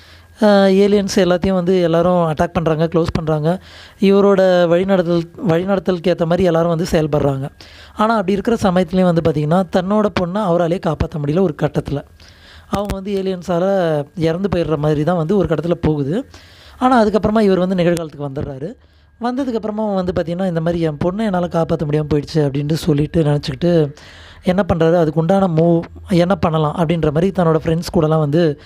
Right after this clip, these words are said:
சேர்ந்து பேசுறாரு, ஒரு கலந்து ஆலோசிக்கிறாரு. So, அப்படி இருக்கும்போது தான் வந்து பார்த்தீங்கன்னா, திரும்ப கவர்மெண்ட்ல இருக்கிற,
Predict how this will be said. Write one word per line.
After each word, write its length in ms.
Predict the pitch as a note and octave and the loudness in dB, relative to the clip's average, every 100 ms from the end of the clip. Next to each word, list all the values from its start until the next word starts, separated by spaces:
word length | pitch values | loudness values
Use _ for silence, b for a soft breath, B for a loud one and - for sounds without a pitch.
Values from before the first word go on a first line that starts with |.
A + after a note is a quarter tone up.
| B B B | B B B
சேர்ந்து 420 | - F3 D#3+ F3 E3+ | 0 0 0 -2 -2
பேசுறாரு, 560 | E3 E3+ D3 F3+ E3 | 0 0 2 2 2
ஒரு 140 | D3 D3 | 2 0
கலந்து 420 | E3 F3 F3+ D3+ | -2 0 0 0
ஆலோசிக்கிறாரு. 520 | D3+ - D3 C#3 D#3 - B B B | -2 -4 -2 -2 -4 -10 B B B
So, 180 | - A#3 | -2 2
அப்படி 180 | G#3 G3 | 2 2
இருக்கும்போது 400 | G#3 A3+ G#3 F#3 | 0 0 0 2
தான் 180 | F#3+ E3+ | 2 2
வந்து 80 | |
பார்த்தீங்கன்னா, 240 | D#3 E3 A3 | 2 0 0
திரும்ப 280 | A#3+ A#3 G#3+ | 0 0 2
கவர்மெண்ட்ல 500 | F3+ F#3 F#3+ E3+ F3 | 2 0 -2 0 0
இருக்கிற, 260 | D#3+ D#3+ | 0 0